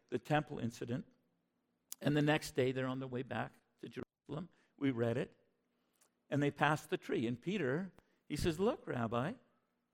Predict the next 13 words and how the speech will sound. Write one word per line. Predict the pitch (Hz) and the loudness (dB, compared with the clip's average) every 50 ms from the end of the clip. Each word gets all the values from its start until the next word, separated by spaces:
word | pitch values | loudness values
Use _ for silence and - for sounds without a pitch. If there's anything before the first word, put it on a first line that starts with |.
| _ _ _ _ _ _ _ _ _ _ _ _ _ _ _ _ _ _ _ _ _ _ _ _ _ _ _ _ _ _ _ _ _ _ _ _ _ _ _ _ - - | _ _ _ _ _ _ _ _ _ _ _ _ _ _ _ _ _ _ _ _ _ _ _ _ _ _ _ _ _ _ _ _ _ _ _ _ _ _ _ _ -8 -2
I'm, | - 139 147 - - | -2 -2 0 0 0
I'm | 135 143 143 | 0 0 0
reading | 143 151 156 147 | 2 0 0 0
from | - - 143 135 | -2 -4 -4 -4
the | 139 143 143 | -2 0 0
Amplified, | 139 151 151 - - 135 110 120 117 117 117 - - _ _ _ - | 0 0 -2 -4 -8 -8 -4 -4 -4 -4 -4 -8 -14 _ _ _ -4
Amplified | 139 139 123 147 131 - - 131 117 110 | -2 -2 -2 -2 -4 -4 -2 -4 -4 -2
version | - 120 117 104 - 123 110 | -2 -4 -6 -4 -4 -4 -4
here. | 113 120 107 104 - - _ _ _ _ _ - | -2 -2 -4 -4 -6 -12 _ _ _ _ _ -6
It | - | -4
makes | 123 117 - | -4 -4 -4
it | - - - | -8 -8 -4
clearer. | - 123 113 113 117 | -4 -2 -2 -4 -6